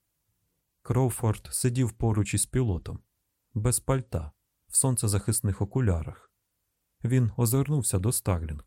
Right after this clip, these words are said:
коли почув, як пілот захрьопнув двері. Кларіс не бачила його очей крізь темні скельця, і він здавався їй незнайомцем. Кроуфорд був блідий і напружений,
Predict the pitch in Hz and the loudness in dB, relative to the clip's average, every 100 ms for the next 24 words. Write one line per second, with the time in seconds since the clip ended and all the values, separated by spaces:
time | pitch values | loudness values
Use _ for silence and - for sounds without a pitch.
0 | - 98 98 - 107 - 120 101 98 - | -4 0 2 2 -2 0 2 2 0 0
1 | 110 117 - 95 113 - 127 117 - 113 | 2 2 0 -2 -2 -2 -2 -2 -2 -2
2 | 123 107 80 - - _ _ _ _ _ | 0 -2 -2 -6 -16 _ _ _ _ _
3 | - 101 104 127 123 - 110 110 139 - | -4 2 2 2 0 0 2 2 0 0
4 | 95 92 87 98 95 - 110 - 101 98 | 2 2 2 0 0 0 0 2 0 0
5 | - - 107 101 127 - 92 82 - - | -4 -2 2 2 0 0 -2 -2 -6 -8
6 | - _ _ _ _ 113 135 117 98 110 | -14 _ _ _ _ -2 0 0 0 0
7 | 120 - 104 98 92 - 107 101 113 127 | 0 0 0 0 -2 0 0 2 0 0
8 | 90 73 - 73 - _ _ _ _ _ | -2 -2 -8 -10 -18 _ _ _ _ _
9 | _ _ _ - 120 127 113 - 110 - | _ _ _ -6 0 2 2 0 0 0
10 | 104 101 120 - 92 98 101 120 117 107 | -4 0 0 0 0 2 2 4 2 2
11 | 113 113 - 131 104 85 76 - | 2 2 2 0 0 0 -4 -8